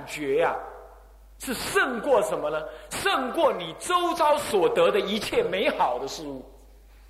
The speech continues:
这就是印光大师常常说的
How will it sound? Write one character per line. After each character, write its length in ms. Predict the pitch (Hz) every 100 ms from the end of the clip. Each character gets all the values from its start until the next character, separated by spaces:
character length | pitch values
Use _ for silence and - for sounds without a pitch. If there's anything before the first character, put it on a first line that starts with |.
| - - - - - - -
这 140 | 240 233
就 100 | 208
是 60 |
印 240 | 220 240 190
光 180 | 190 190
大 140 | 165
师 140 | 156
常 140 | 151 120
常 140 | 117
说 280 | 120 131
的 80 | 120